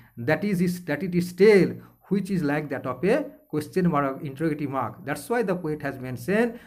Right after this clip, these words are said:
the squirrel tail is like that of a question mark. And another question, do you really say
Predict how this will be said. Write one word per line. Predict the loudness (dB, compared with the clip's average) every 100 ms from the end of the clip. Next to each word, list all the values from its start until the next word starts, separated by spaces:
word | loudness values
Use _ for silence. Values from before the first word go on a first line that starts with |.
| -20 -10
the | -8
squirrel | -8 -2 0 4 6 6 4 2 2
tail | 2 4
is | 2
like | -4 -6 -6
that | -6 -6
of | -6
a |
question | -2 -2 0 0
mark. | 2 -2 -8 -20 -12
And | -6
another | -2 0 2 2
question, | 2 0 2 0 2
do | 2
you | 4
really | 2 4 2
say | 4 4 4